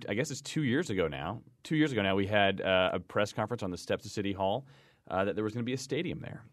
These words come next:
And so th-, the genesis of this isn't that a stadium was always in the city's, uh, sights. Th-, this happened because the team, Josh Solomon, uh, uh, then of the Rockcats, now of the Yard Goats, decided that he wanted to move his team,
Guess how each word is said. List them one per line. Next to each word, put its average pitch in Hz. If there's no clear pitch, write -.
And 110
so 113
th-, 98
the 120
genesis 180
of 90
this 95
isn't 160
that 101
a 90
stadium 101
was 98
always 104
in 98
the 85
city's, 82
uh, 71
sights. -
Th-, 104
this 143
happened 113
because 104
the 98
team, 98
Josh 90
Solomon, 80
uh, 73
uh, 82
then 110
of 87
the 90
Rockcats, 80
now 76
of 67
the 69
Yard 67
Goats, 98
decided 123
that 110
he 117
wanted 98
to 101
move 92
his 95
team, 87